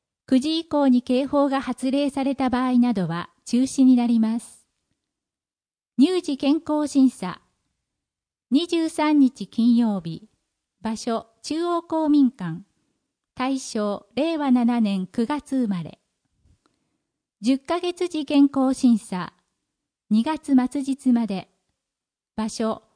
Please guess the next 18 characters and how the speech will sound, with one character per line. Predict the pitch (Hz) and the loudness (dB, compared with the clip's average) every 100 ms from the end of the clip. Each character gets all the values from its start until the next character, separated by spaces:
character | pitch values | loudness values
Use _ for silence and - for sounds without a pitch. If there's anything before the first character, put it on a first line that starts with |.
| _ _ | _ _
播 | - 262 311 | -6 -2 0
磨 | 339 | -2
町、 | 330 240 208 180 - | -4 -2 0 -2 -4
稲 | 214 233 294 | 2 4 6
美 | 285 | 6
町、 | 277 208 185 - - | 4 -2 -4 -6 -10
加 | 240 | -8
古 | 247 330 | -4 -2
川 | 330 311 | -2 -2
市 | 311 - | -2 2
内 | 269 240 | 4 4
の | 190 180 175 - | 0 -2 -4 -4
協 | - 277 | -2 0
力 | 302 285 277 | -2 -4 -2
医 | 254 | -2
療 | 233 233 | 0 0
機 | 233 - | -2 -8
関。 | - - | -12 -12